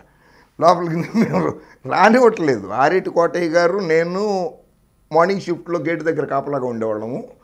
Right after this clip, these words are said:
మొప్పవరపు వెంకయ్య నాయుడు గారు, చంద్రబాబు నాయుడు గారు మధ్యాహ్నం పూట గేట్ దగ్గర కాపలాగా ఉండేవాళ్ళు.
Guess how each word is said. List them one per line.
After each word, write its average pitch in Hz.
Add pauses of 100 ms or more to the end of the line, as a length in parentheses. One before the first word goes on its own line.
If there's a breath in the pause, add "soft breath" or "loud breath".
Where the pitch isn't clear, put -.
(560 soft breath)
మొప్పవరపు 190
వెంకయ్య 160
నాయుడు 170
గారు, 165
చంద్రబాబు 160
నాయుడు 156
గారు 151
మధ్యాహ్నం 151
పూట 143
గేట్ 127
దగ్గర 123
కాపలాగా 117
ఉండేవాళ్ళు. 104